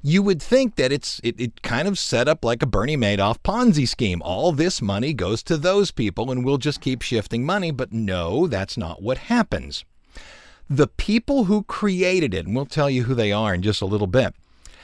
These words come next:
they have not only created Audius, they have created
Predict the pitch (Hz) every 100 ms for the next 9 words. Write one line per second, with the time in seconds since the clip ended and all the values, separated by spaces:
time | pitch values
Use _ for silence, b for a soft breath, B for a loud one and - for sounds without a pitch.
0 | B - 110 131 202 226 170 127 98 107
1 | 139 214 - 185 226 175 90 87 135 -
2 | - _ _ _ - - - 170 156 147
3 | 131 110 - - _ - 131 190 214 78
4 | 80 127 - - - b b b b 104
5 | 117 196 196 220 - - 190 135 107 104
6 | 110 127